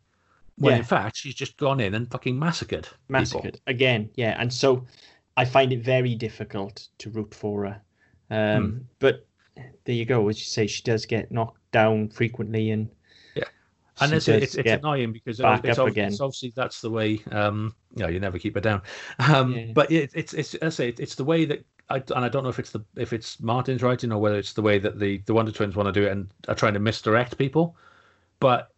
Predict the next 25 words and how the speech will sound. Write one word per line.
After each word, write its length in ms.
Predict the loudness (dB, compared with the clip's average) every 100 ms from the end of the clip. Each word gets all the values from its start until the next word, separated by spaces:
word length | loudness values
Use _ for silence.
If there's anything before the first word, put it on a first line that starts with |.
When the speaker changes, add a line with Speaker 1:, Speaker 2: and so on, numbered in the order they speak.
| -10
Speaker 1:
it's 240 | -10 -10 -4
really 300 | -2 2 2
anno-, 140 | 2
it's, 200 | -2 -2
it's, 320 | -4 -4 -6 -6
it's 220 | -6 -6 -16 _ _ _ _
really 300 | 2 4 4
annoying 280 | 4 2 0
because, 140 | -2 -2
as 80 | -2
you 60 |
said, 160 | 0 2
when 160 | 4 2
it 100 | 0
then 180 | 0 0
comes 300 | -2 -2 0
around 460 | 0 0 -4 -14 -16 _ -6
and 120 | -2
people 200 | 0 2
go, 180 | 2 0 _ _ 2
"Oh, 320 | 4 4 2
she 160 | 0 2
wouldn't 200 | 4 6
do 140 | 6
that." 300 | 6 4 -2